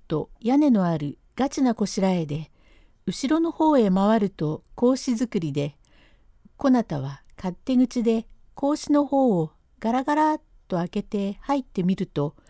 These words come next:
仲見世のおもちゃ屋にありそうな矢作りであります。この日、芸者小金は早く起きて、白金の清少公様へお参りに行きました。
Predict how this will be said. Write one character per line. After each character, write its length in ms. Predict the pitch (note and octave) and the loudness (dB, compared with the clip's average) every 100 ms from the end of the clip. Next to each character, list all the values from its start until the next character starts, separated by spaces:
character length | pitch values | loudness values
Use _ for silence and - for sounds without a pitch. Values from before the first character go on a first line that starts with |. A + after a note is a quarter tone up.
| _ _ _ _ _ _ | _ _ _ _ _ _
仲 260 | F#3+ F#3 B3 | -8 0 2
見 120 | B3+ | 2
世 180 | B3+ A#3+ | 2 2
の 180 | A3+ G#3+ | 2 4
お 40 | |
も 140 | A3 | 2
ち 120 | C4+ C#4+ | 2 2
ゃ 40 | |
屋 160 | C#4+ C#4 | 2 4
に 120 | C4+ | 4
あ 80 | C4 | 2
り 100 | C4 | 0
そ 240 | - C4 | 0 2
う 60 | A3 | 2
な 280 | E3+ E3 - - | 0 -4 -12 -6
矢 180 | G3 | -2
作 220 | F#3+ A#3 G3+ | -2 -2 -2
り 100 | E3 | -2
で 120 | D#3+ | -2
あ 80 | D3+ | -2
り 120 | D3+ | -2
ま 140 | D3+ | -4
す。 240 | D3 - - - _ - - - - _ - _ _ | -4 -12 -20 -20 _ -20 -20 -20 -20 _ -20 _ _
こ 120 | - | 0
の 120 | A#3 C#4 | 2 2
日、 300 | - C4 - - _ - | 0 -4 -4 -12 _ -8
芸 280 | G3+ C4+ C#4+ | -2 0 0
者 160 | D4 | -2
小 140 | C4+ B3 | -4 -4
金 300 | B3+ B3+ B3 | 0 2 2
は 280 | A#3 A3+ - | 2 -2 -4
早 260 | - D4 | -2 -2
く 240 | B3 - F3 | 0 -2 -4
起 140 | - | -6
き 20 | |
て、 240 | - D3 F3 _ _ _ _ | -8 -6 -6 _ _ _ _
白 300 | - - A3 | -14 -2 0
金 320 | B3 B3 A#3+ A#3 | 0 0 2 2
の 280 | A3 G#3+ - | 0 -2 -6
清 260 | - C#4+ D4+ | -8 -4 -4
少 260 | - D#4 | -2 -4
公 240 | D4+ D4+ D4 | -2 -2 -2
様 340 | - F#3 D#3 | -2 -2 -2
へ 180 | C3+ - | -4 -6
お 100 | E3+ | -4
参 280 | F#3 A3+ A#3+ | 0 2 2
り 100 | A3+ | 4
に 140 | A3 | 2
行 100 | G#3 | 0
き 100 | - | -2
ま 140 | F#3+ G3 | -4 -4
し 120 | - | -8
た。 200 | - | -16